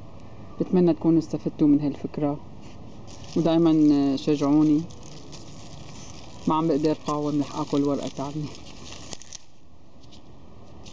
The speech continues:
ليكوا قد إيه حلوة. مم.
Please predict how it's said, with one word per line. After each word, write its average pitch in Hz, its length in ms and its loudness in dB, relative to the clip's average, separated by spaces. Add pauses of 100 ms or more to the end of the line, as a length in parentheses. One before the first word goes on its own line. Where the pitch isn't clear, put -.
(1300)
ليكوا 151 200 0
قد 147 160 2
إيه 156 60 4
حلوة. 151 360 2 (4000)
مم. 170 400 8